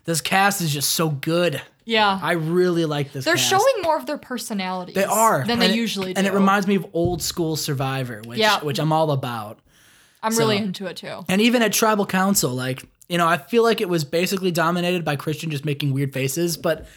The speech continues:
Speaker 1: his
Speaker 2: <laughs> Yeah.
Speaker 1: faces were great.
Speaker 2: Yeah, he was great.
Speaker 1: Like, oh my God, it was awesome. Like, and then they,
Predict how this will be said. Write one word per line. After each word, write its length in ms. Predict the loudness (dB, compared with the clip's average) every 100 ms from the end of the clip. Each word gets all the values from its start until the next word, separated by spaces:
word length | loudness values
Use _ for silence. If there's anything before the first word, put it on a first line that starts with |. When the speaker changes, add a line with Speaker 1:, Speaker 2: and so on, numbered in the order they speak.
| -20 -4
Speaker 1:
his 140 | -4
Speaker 2:
<laughs> 20 |
Yeah. 140 | -2 0
Speaker 1:
faces 420 | 2 2 -2 -2
were 120 | -2
great. 480 | -2 0 0 0 -4
Speaker 2:
Yeah, 320 | 0 2 2 -2 _
he 160 | -6 -4
was 160 | -4
great. 220 | -4 -4 -2
Speaker 1:
Like, 120 | -2
oh 140 | 0 2
my 100 | 2
God, 220 | 2 0
it 60 | 0
was 120 | -2 0
awesome. 380 | 0 0 -2 -4
Like, 320 | -4 -8 -18 _ -20 _ _ _ -2
and 100 | 2
then 100 | 4
they, 220 | 4 2